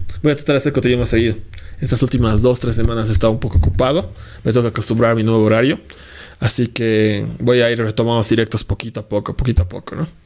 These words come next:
Ozark, eh, tiene cuatro. Bueno, esta es su cuarta y última temporada, ¿no? Pero igual es para verla, tranquilo. Es como ver Breaking Bad, ¿no? No es tanto para maratonear, son capítulos largos y ahí es, así es. Pero es para prestarle atención.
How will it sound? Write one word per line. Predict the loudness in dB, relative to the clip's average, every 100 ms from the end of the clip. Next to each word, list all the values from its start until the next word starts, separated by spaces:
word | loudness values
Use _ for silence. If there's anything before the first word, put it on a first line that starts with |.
| -20 -20 -20 -20 -18 -16 -18 -18 -16 -16 -12 -2
Ozark, | 0 2 0 -2 0
eh, | 0
tiene | 2 0 0
cuatro. | 0 0 0
Bueno, | 0
esta | 2
es | 0
su | 0
cuarta | 0 0 0
y | -2
última | 0 0
temporada, | -2 0 0 0 -2
¿no? | -8 -12 -20 -20 -20 -20 -20 -20 -20 -20 -20 -20 _ _ _ 0
Pero | 2
igual | 4 2
es | 0
para | 0 2
verla, | 2 0
tranquilo. | -2 -2 0 2
Es |
como | 2 2
ver | 2
Breaking | 2 0 0 0
Bad, | 0 0
¿no? | -6 -12 -12 -4
No | 2 2
es | 0
tanto | -2 -2 0
para | 0
maratonear, | 2 2 2 2 0 2
son | 0 0
capítulos | 0 2 2 2
largos | 0 2 -2 -2
y | -2
ahí | -2
es, | -2 -4 -4
así | -6 -4
es. | -6 -6 -14 -2
Pero | 0
es | 0
para | -2
prestarle | -2 0 -2
atención. | -4 -6 -4 -4